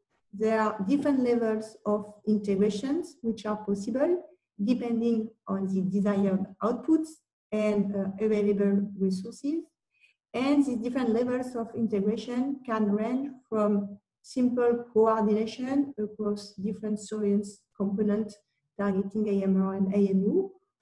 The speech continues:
or a full integration of all the surveillance activities related to A M R and A M U within a single surveillance system.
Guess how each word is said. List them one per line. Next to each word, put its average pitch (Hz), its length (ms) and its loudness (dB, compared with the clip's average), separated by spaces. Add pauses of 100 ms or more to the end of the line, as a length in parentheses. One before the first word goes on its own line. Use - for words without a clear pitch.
(220)
or 240 420 0
a 214 60 -4
full 320 540 4 (320)
integration 247 1040 0 (460)
of 214 320 -2
all 311 280 2
the 262 80 -4
surveillance 240 600 -4
activities 240 640 -6
related 208 500 -2
to 214 80 -4
A 202 140 2
M 196 140 4
R 196 280 0
and 226 180 -2
A 208 40 -4
M 196 260 0
U 220 320 4 (580)
within 240 640 0
a 233 60 -4
single 208 640 2 (320)
surveillance 208 560 2
system. - 160 -18